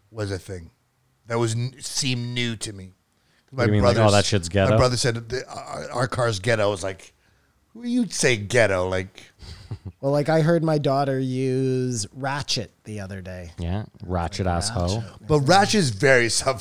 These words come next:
Speaker 1: self-explanatory.
Speaker 2: Yeah.
Speaker 1: The, the sound of the word denotes what it will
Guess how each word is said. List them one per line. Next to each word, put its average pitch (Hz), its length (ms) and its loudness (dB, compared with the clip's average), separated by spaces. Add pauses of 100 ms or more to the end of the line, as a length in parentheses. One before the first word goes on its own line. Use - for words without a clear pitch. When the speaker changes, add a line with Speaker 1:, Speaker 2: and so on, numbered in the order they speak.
Speaker 1:
self-explanatory. 117 720 -2
Speaker 2:
Yeah. 85 160 2 (280)
Speaker 1:
The, 170 80 0
the 143 160 -6
sound 170 240 6
of 196 40 0
the 160 160 4
word 139 420 2 (680)
denotes 123 440 2
what 107 180 4
it 107 140 2
will 98 280 0